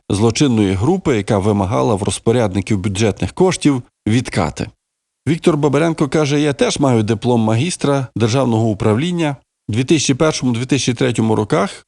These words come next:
вчився на стаціонарі, ходив на пари. А от цікаво, як вчився Задорожній, чи не в Трускавецькій школі нардепів.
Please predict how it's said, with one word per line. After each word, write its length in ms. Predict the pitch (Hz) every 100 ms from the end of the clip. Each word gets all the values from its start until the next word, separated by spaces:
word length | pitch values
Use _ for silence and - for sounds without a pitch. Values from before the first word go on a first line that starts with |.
| _
вчився 380 | - 151 135 127
на 100 | 110
стаціонарі, 680 | - 117 - 107 131 180 139
ходив 360 | - 110 139
на 100 | 113
пари. 400 | 87 110 160 131 - _ _ _ _ _ _ -
А 80 | 101
от 180 | 120
цікаво, 440 | - 123 170 208 180
як 220 | 180 185
вчився 580 | - 160 196 - 185 175 -
Задорожній, 840 | 101 120 143 196 226 117 95 - _
чи 140 | - 147
не 100 | 139
в 60 |
Трускавецькій 800 | - 131 - 131 160 202 - 202
школі 380 | - 147 180 180
нардепів. 760 | 175 170 170 156 - - -